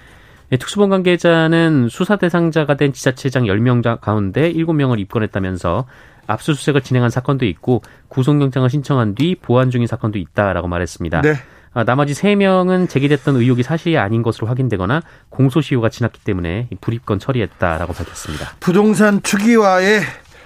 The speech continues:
Speaker 2: 전-, 전쟁, 투기를 뿌리 뽑을 그럴 기회로 삼아야 됩니다. 그래서 이번 수사가 정말 큰 성과를 내기를 기대해 봅니다.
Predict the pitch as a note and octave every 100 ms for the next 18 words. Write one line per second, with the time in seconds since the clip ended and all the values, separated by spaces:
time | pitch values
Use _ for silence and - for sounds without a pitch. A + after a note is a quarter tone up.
0 | - - F3 E3+ - F#3 F3 D3+ G#2+ -
1 | - - - - A3 A3+ G#3+ F#3 - _
2 | _ _ - C#4 A3+ A#3+ F#3 D#3+ D3 -
3 | D#3+ F#3+ D#3+ C3 - - - - - D#3+
4 | G3 G3 E3 E3+ D#3+ C#3 B2+ A#2 A2+ C3
5 | C#3+ C3+ C#3 B2+ D3+ C#3 B2+ - - D#3
6 | D#3+ B2+ - - D3 D3 B2+ - - -
7 | - G#3+ F3 F3+ F#3 D#3+ B2+ B2+ A#2+ D3+
8 | F#3 D#3+ D3 D#3 C#3+ C3 B2 A#2+